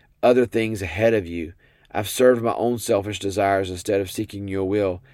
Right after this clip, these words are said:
I ask you to do a new thing in me. I ask you to light a fire in my soul that burns for you, a hunger that only you can satisfy.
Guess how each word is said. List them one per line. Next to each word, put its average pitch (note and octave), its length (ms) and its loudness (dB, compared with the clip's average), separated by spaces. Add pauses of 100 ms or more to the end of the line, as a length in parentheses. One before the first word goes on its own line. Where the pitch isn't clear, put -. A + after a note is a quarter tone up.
(360)
I A2 120 -2
ask B2+ 380 0
you A2 240 0
to G#2 140 -8
do G#2+ 240 -2
a G2+ 60 0
new G#2+ 280 -2
thing G2 300 -6
in E2+ 160 -8
me. D#2 300 -12 (360)
I - 100 -6
ask A2 340 0
you A#2+ 120 -2
to G#2 160 -4
light G2+ 300 2
a A#2 60 -4
fire G2+ 360 2
in G2+ 80 -2
my G2 120 -2
soul G2 280 -2
that D#2+ 220 -4
burns G#2 300 0
for F#2+ 100 -8
you, F2 300 -6 (240)
a F#2 60 -10
hunger A2+ 340 0
that G2+ 180 0
only G#2+ 260 -4
you A2 280 -4
can A#2 140 -4
satisfy. F#2+ 680 -2